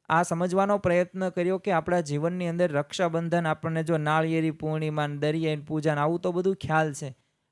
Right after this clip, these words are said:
આપણને બળી જે રાજા તો એ તો એની પણ વાર્તા યાદ છે, આપણને અભિમન્યુ એની પણ ઈ વાર્તા યાદ છે. પણ ખરેખર આ રક્ષાબંધનની અંદર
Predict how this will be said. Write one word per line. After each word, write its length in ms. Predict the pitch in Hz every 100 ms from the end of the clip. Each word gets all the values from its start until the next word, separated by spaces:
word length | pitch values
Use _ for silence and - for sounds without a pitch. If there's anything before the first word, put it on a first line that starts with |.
| _
આપણને 400 | 156 156 170 175
બળી 400 | 170 165 180 180 - -
જે 220 | 151 165
રાજા 340 | 165 165 175 175
તો 160 | 180
એ 140 | 170 175
તો 460 | 190 185 185 - - -
એની 240 | 175 196
પણ 240 | 208 208 196
વાર્તા 380 | 185 185 190 180
યાદ 260 | 175 165
છે, 360 | 160 - 147 127 _ _ _ -
આપણને 300 | 165 185 180
અભિમન્યુ 840 | 170 165 202 196 190 190 175 139 147 _ _ _ _ _ -
એની 260 | 170 196
પણ 200 | 214 214
ઈ 220 | 208 180 170
વાર્તા 460 | 160 160 175 196
યાદ 260 | 170 165 165
છે. 280 | - 143 - _ -
પણ 160 | 180
ખરેખર 640 | 165 - - 170 220 233 220
આ 100 | 196
રક્ષાબંધનની 840 | 170 - - 185 170 170 170 170
અંદર 420 | 156 160 170 147